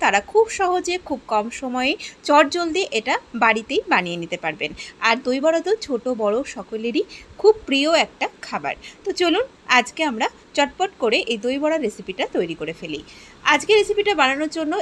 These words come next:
এখানে ছ পিস পাউরুটি নিয়ে নিয়েছি। পাউরুটির চারপাশে ব্রাউন অংশটা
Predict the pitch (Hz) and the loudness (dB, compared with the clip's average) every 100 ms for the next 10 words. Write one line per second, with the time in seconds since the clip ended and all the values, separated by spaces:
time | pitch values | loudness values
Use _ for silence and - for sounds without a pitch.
0 | - 226 247 254 269 240 277 - 247 208 | -4 -2 -4 -4 -4 -4 -6 -2 0 0
1 | 226 233 285 240 185 190 196 - 403 - | -2 -4 -2 -2 -4 -4 -6 0 -2 -2
2 | - - 294 302 415 427 254 254 285 320 | -2 4 6 6 2 2 0 -2 -6 -4
3 | 254 240 220 247 262 226 - 247 | 2 4 4 0 -4 -4 -6 -2